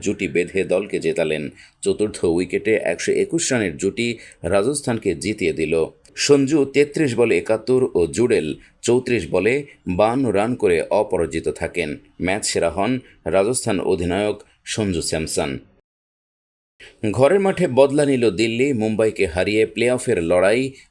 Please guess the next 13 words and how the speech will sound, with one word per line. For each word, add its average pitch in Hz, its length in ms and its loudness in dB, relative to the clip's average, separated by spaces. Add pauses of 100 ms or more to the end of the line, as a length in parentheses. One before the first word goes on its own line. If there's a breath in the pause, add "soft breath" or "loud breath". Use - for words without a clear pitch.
(120)
জমিয়ে 107 360 2
দিল 82 320 0
দাদার 87 420 0
দল। 76 280 -2 (320)
ঘরের 135 300 4
মাঠে 151 400 0
বদলা 104 420 2
নিল 92 300 2
দিল্লি 98 320 -2
ক্যাপিটালস। 78 720 -4 (240 soft breath)
শনিবার 107 500 0
মুম্বাই 98 380 0
ইন্ডিয়ান্সকে 82 760 -2